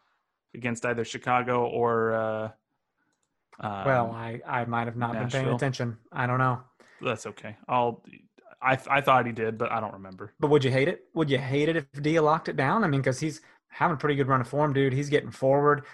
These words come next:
Speaker 2: He's making the good passes. He's being there for good outlets.
Speaker 1: Yeah. No,
Speaker 2: I
Speaker 1: he
Speaker 2: don't
Speaker 1: looks
Speaker 2: know.
Speaker 1: great. And, and Luis Martins, I mean, Martins, I kinda have a love-hate relationship with Martins 'cause, like,
Speaker 2: Yeah.
Speaker 1: sometimes he looks great and sometimes he looks terrible.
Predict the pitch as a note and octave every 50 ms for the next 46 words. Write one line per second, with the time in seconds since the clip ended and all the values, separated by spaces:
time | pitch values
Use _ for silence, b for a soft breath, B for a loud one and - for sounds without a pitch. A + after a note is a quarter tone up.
0 | B B C#3+ C#3 B2+ C#3 C3+ C3 C3+ C3 B2+ B2 B2+ B2+ B2 - - - C3+ C#3+
1 | C#3+ - - E3 D3+ - C3+ A#2+ A2 - C3 C3 C#3 D3 C#3 C#3 C#3 C#3 C3 -
2 | C#3 C3 C3+ C3 A2+ A#2 B2+ C3+ - F#3+ G3+ G3+ - - - - - - _ _
3 | _ _ - C3+ G3+ C4 G3+ - _ _ _ _ _ _ _ _ - G#3 C#4+ -
4 | - - F#3 - C#3+ C3 C#3+ - - C#3+ G3+ G#3 B2 - - - C#3 C#3 C#3 C3
5 | - C#3 C3+ C3+ C3+ C#3+ E3 F3+ - D#3+ D3 C#3 - - F3+ F3 D#3 C#3+ C3 -
6 | - C3+ C3+ C3 B2 A#2+ A#2 b b b b b b b b b b b _ _
7 | _ _ - - - - - C3+ A#2+ A#2+ A#2+ - - F3 F#3+ F3+ D3 C#3 B2+ -
8 | F3 F3 D3 B2+ A#2+ A2+ A2+ A#2 A#2 A2+ A#2+ B2 B2+ C3 C3 C3 C3 - - C3
9 | - C#3+ C3 - C3+ C3 C3+ C3 B2+ - C#3 C3+ C3+ C3 - - A#2+ A#2 A2 A#2+
10 | A2+ - - C3 B2 B2 B2+ B2+ A#2+ A#2+ - B2 A#2+ A#2 - - - A#2 A2+ B2
11 | - - A#2 A2 - B2 A#2+ G#2 A#2+ A#2 A2+ A2 A2+ A2+ G#2 - - - A2+ A2+
12 | A#2+ C3+ C#3+ -